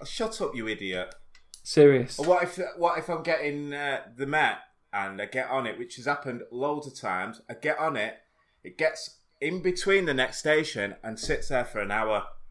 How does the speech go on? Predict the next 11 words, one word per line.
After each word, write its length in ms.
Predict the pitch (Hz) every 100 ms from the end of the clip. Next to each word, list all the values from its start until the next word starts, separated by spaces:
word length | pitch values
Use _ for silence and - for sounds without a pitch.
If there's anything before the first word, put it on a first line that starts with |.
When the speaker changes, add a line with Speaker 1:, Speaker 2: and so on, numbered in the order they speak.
| -
Speaker 2:
Okay, 420 | 170 190 135 143 - -
okay, 400 | 180 - 131 160 - - - -
right. 300 | 135 - - _ - -
So 160 | -
this 280 | 156 240 233
has 120 | 208
happened 400 | 220 208 - 185
more 200 | 185 190 185
than 200 | 185 190
once. 440 | 175 127 - -
Speaker 1:
Yeah. 260 | 104 117